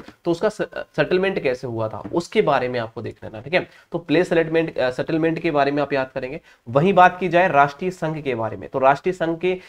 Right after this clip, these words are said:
जो उपलब्धियां थी, अ, ठीक है, और उनकी विफलताएं थी, मतलब उपलब्धियों की विफलताएं क्या-क्या थी राष्ट्रीय संघ के बारे में, वो आप याद करेंगे। आपके बुक में इस तरीके से क्वेश्चन दिया होगा, आप उसको थोड़ा सा पढ़ लेना अच्छे तरीके से। यदि क्वेश्चन आपका देखो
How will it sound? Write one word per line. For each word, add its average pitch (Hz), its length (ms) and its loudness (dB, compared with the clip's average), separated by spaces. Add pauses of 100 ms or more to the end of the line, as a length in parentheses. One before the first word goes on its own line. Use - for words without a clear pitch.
(160)
जो 160 120 4
उपलब्धियां 143 640 0
थी, 147 420 -4
अ, 151 120 2
ठीक 170 160 -4
है, 139 180 -2
और 151 100 2
उनकी 156 220 -2
विफलताएं 135 580 0
थी, 131 120 -12
मतलब 151 240 0
उपलब्धियों 147 480 -2
की 190 160 -6
विफलताएं 143 580 -4
क्या-क्या 135 400 -4
थी 160 260 -6 (260)
राष्ट्रीय 147 420 4
संघ 127 240 -8
के 127 120 -4
बारे 113 200 -4
में, 107 100 -6
वो 131 160 0
आप 131 160 2
याद 113 240 -4
करेंगे। 113 320 -8
आपके 135 260 0
बुक 131 220 -6
में 147 120 -2
इस 143 100 -8
तरीके 131 260 -6
से 135 140 -10
क्वेश्चन 127 320 -8
दिया 131 160 -2
होगा, 123 280 0 (200)
आप 131 200 4
उसको 151 200 -8
थोड़ा 123 220 -2
सा 123 120 -4
पढ़ 123 220 -4
लेना 117 200 -4
अच्छे 127 240 -6
तरीके 110 300 -6
से। 131 100 -6
यदि 160 120 4
क्वेश्चन 165 360 0
आपका 185 360 2 (260)
देखो 160 400 4